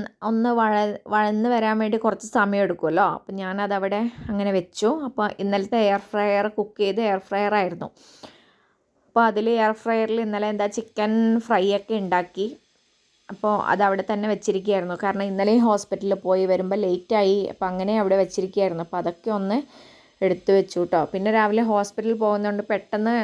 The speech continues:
എല്ലാം കുക്ക് ചെയ്ത് അങ്ങനെ സൈഡ് വെച്ചിട്ട് പോയതാണ്. പണിയൊന്നും കഴിഞ്ഞിട്ടില്ലായിരുന്നു. ആ, സ്ലാബിലൊക്കെ ഇരിക്കുകയായിരുന്നു കുക്കറൊക്കെ. അപ്പോൾ കുറച്ച് ജിഞ്ചർ ഗാർലിക് പേസ്റ്റും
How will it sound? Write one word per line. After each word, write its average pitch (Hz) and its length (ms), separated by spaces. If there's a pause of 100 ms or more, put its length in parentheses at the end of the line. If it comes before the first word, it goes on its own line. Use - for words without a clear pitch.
എല്ലാം 202 260
കുക്ക് 208 300
ചെയ്ത് 214 260
അങ്ങനെ 208 300
സൈഡ് 196 300
വെച്ചിട്ട് 202 340
പോയതാണ്. 190 480 (400)
പണിയൊന്നും 190 420
കഴിഞ്ഞിട്ടില്ലായിരുന്നു. 185 840 (360)
ആ, - 20 (840)
സ്ലാബിലൊക്കെ 175 680
ഇരിക്കുകയായിരുന്നു 175 560
കുക്കറൊക്കെ. 170 460 (580)
അപ്പോൾ 233 200
കുറച്ച് 254 240 (100)
ജിഞ്ചർ 226 340
ഗാർലിക് 240 360
പേസ്റ്റും 220 360